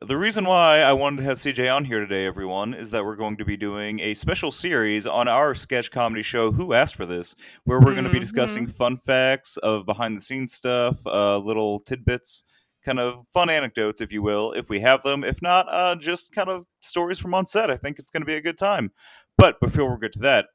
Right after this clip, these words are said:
Speaker 1: C J, what have you been playing and watching lately?
Speaker 2: I have been not watching much, actually, but I've, I think a lot of my free time I put into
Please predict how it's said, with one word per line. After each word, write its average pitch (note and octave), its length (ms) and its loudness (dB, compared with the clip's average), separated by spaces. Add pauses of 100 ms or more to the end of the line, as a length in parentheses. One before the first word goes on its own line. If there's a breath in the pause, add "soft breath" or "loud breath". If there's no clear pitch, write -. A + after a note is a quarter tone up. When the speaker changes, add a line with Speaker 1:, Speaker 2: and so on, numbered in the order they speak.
Speaker 1:
C - 280 -6
J, G2+ 240 -2
what F#2+ 400 -6
have B2 120 -6
you C3 100 -6
been B2+ 160 -2
playing B2 320 0
and A#2 100 -10
watching F2 320 -8
lately? C#2+ 220 -16 (400)
Speaker 2:
I A3+ 220 0
have C#3 720 -4 (100)
been B2+ 640 -6 (1300)
not F#3 280 -10
watching G3+ 420 -6
much, F3 260 -8
actually, B2+ 760 -8
but C3 260 -6
I've, C3 400 -6
I C#3 180 -20
think - 140 -20
a D3 60 -12
lot C3+ 160 -6
of C3 80 -8
my B2+ 80 -6
free C#3 180 -10
time B2+ 240 -8
I A#2+ 60 -8
put B2 320 -10
into B2+ 680 -8